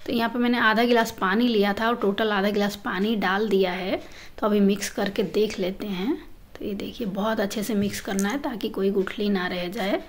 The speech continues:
तो ये घोल जो है इस तरीके का तैयार हुआ है। तो बस अभी इसको रखते हैं साइड में। और अब हमें चाहिए गूँथा हुआ आटा। तो यहाँ पे मेरे पास ना गूँथा हुआ आटा बचा हुआ है, रोटी बनाई थी उसमें से बच गया है,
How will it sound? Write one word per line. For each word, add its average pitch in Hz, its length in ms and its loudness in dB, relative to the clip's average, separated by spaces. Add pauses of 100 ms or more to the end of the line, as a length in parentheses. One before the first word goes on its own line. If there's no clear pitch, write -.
(380)
तो 226 80 6
ये 196 120 10
घोल 202 320 4
जो 202 100 4
है 262 180 2
इस 233 200 0
तरीके 190 400 0
का 247 180 0
तैयार 190 440 2
हुआ 180 280 -2
है। 185 360 -2 (380)
तो 254 60 2
बस 240 240 2
अभी 208 220 4
इसको 208 260 0
रखते 202 300 -2
हैं 226 180 0
साइड 196 420 0
में। 190 280 0 (960)
और 233 120 -12
अब 269 180 -6
हमें 226 260 -2
चाहिए 226 360 4
गूँथा 214 380 0
हुआ 233 280 6
आटा। 190 580 2 (380)
तो 233 60 0
यहाँ 226 220 4
पे 277 100 2
मेरे 240 260 4
पास 233 280 0
ना 302 100 4
गूँथा 208 340 2
हुआ 247 220 8
आटा 226 340 2
बचा 208 360 2
हुआ 202 260 4
है, 208 180 2
रोटी 226 300 2
बनाई 202 300 2
थी 269 120 0
उसमें 233 260 2
से 226 140 -2
बच 202 300 -2
गया 220 260 2
है, 247 280 0